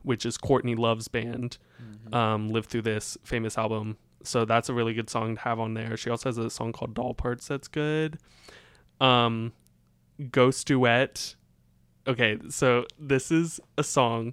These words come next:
Speaker 1: that's not even really, it doesn't have lyrics or anything,
Speaker 2: Mm-hmm.
Speaker 1: but it's, like, this little animation on YouTube. <laughs> And it's so cute. It's these two little ghosts singing to each other.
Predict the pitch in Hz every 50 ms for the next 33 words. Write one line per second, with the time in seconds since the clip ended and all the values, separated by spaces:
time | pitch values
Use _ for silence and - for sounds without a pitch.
0 | - _ - 123 117 - - 135 120 120 120 131 131 131 135 135 131 123 123 123
1 | 123 123 123 123 123 123 _ _ _ _ _ - - 127 123 123 - - 135 131
2 | 131 127 120 113 117 117 - - - 135 127 127 135 139 - - 147 147 147 156
3 | 156 - - - - - - - 117 120 117 123 117 - 131 120 - 139 - -
4 | 143 139 143 - 131 123 123 127 123 113 120 - - 151 139 135 - 123 127 123
5 | 120 127 123 - 156 143 143 165 196 - - - - - - - - - - -
6 | - - 302 339 269 - - _ _ _ - - 349 311 339 339 - - - -
7 | 294 285 320 311 - - - - 302 320 330 339 320 277 - - - - - 403
8 | 392 - - - 240 220 - 247 240 - - 262 247 233 240 247 233 190 175 185
9 | 190 190 - - - 190 180 180 185 185 175 - - 160 139 135 131 - 131 117
10 | 110 110 113 113